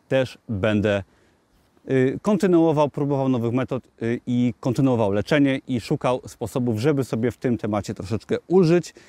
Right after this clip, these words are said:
i nie poddawał się, tak? Także to są moje cele na rok dwa tysiące dwudziesty pierwszy. Mam nadzieję, że za rok mnie z nich rozliczycie, bo o to chodzi w tym filmie, że jak już go puszczę, to nie będzie odwrotu. Będę musiał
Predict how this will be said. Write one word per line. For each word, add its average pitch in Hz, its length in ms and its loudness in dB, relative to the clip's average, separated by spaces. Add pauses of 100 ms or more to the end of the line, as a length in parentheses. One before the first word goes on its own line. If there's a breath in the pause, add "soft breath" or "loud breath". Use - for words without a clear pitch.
(220 loud breath)
i 175 60 0
nie 160 140 4
poddawał 104 440 0
się, - 140 -14
tak? 156 260 -4 (280 loud breath)
Także 165 360 2 (460 soft breath)
to 220 100 -2
są 240 120 -2
moje 190 260 2
cele 131 260 0
na 120 120 0
rok 110 140 -2
dwa 120 200 -2
tysiące 120 520 -2
dwudziesty 113 400 -2
pierwszy. 113 480 -2 (240 soft breath)
Mam 139 160 2
nadzieję, 139 380 2
że 120 140 -2
za 120 140 0
rok 120 180 0
mnie 120 160 0
z - 80 -14
nich 113 200 -2 (140)
rozliczycie, 156 760 0 (880)
bo 120 160 -2
o 151 120 -2
to 127 120 -6
chodzi 127 220 -2
w - 40 -12
tym 123 160 -4
filmie, 127 340 2
że 117 300 0 (600 soft breath)
jak 160 180 2
już 147 140 4
go 143 120 2
puszczę, 151 340 -2
to 139 140 -2
nie 135 140 4
będzie 131 300 2
odwrotu. 120 380 -2
Będę 139 320 2
musiał 127 280 -2